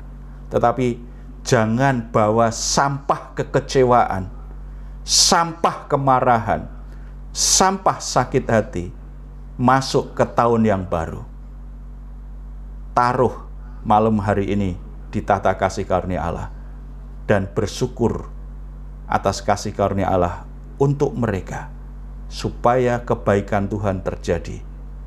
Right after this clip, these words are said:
melalui hubungan kita dengan orang-orang yang selama ini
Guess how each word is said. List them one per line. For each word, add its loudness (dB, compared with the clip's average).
melalui 4
hubungan -2
kita 0
dengan 0
orang-orang 2
yang 4
selama 2
ini -2